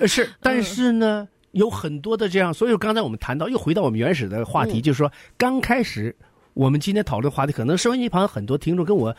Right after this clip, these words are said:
Speaker 1: 伟民一样，
Speaker 2: 对。
Speaker 1: 听得很刺耳。
Speaker 2: 对。
Speaker 1: 你看，为什么你今天讨论的话题，难道不是嫌贫爱富？不是。
Speaker 2: 对。
Speaker 1: 我们真的说所谓的穷，是他为，穷很多人都有这样的一个，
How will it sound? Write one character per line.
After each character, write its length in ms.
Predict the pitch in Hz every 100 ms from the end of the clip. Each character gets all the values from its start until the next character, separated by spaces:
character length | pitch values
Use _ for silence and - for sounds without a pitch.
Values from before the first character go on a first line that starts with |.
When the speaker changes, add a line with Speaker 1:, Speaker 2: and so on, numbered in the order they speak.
| -
Speaker 1:
伟 100 | 120
民 140 | 117 170
一 140 | 175
样， 140 | 220 - _ - -
Speaker 2:
对。 100 | 170
Speaker 1:
听 100 | 262
得 60 |
很 160 | 285 131
刺 260 | - 339 190
耳。 180 | - - - _
Speaker 2:
对。 80 | 196
Speaker 1:
你 60 | 226
看， 200 | 302 294
为 120 | 349
什 100 | 240
么 80 | 320
你 300 | 247 165 160 -
今 240 | - 320 294
天 180 | 240 233
讨 200 | - 98
论 160 | 127
的 60 | 135
话 180 | - 120
题， 220 | 104 113 -
难 200 | 120 131
道 140 | 135
不 140 | 113 120
是 100 | 123
嫌 280 | - 104 127
贫 120 | 117
爱 160 | 135 120
富？ 120 | 107
不 140 | 120
是。 260 | - 123 - - -
Speaker 2:
对。 140 | 139
Speaker 1:
我 140 | 135 139
们 140 | 185
真 220 | - 277 262
的 100 | 208
说 220 | 190 196
所 240 | - 135
谓 180 | 120 233
的 140 | 208
穷， 680 | - - - - - 120 175 - _ _ - -
是 180 | 269
他 140 | 233 233 165
为， 180 | 170 220 _ _ -
穷 380 | - 170 226 - _
很 260 | - 151 127
多 180 | 247 262
人 120 | 151
都 160 | 156
有 180 | 151 98 - _
这 120 | 226
样 160 | 202 127
的 60 |
一 60 | 123
个， 120 | 139